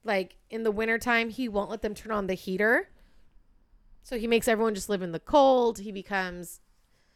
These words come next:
I don't know if he ever becomes physically abusive to her, but he's definitely verbally, emotionally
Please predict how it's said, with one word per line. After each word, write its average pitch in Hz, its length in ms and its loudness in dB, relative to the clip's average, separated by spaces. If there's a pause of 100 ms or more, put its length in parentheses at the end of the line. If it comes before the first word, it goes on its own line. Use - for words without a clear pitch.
(400)
I 330 60 0
don't 381 80 2
know 427 80 0
if 403 60 -2
he 392 80 2
ever 330 140 -2
becomes 302 380 -4
physically 262 720 4
abusive 262 560 4
to 277 120 0
her, 262 280 8
but 202 140 -8
he's 208 180 -6
definitely 208 600 -4
verbally, 185 640 -2
emotionally 170 1120 0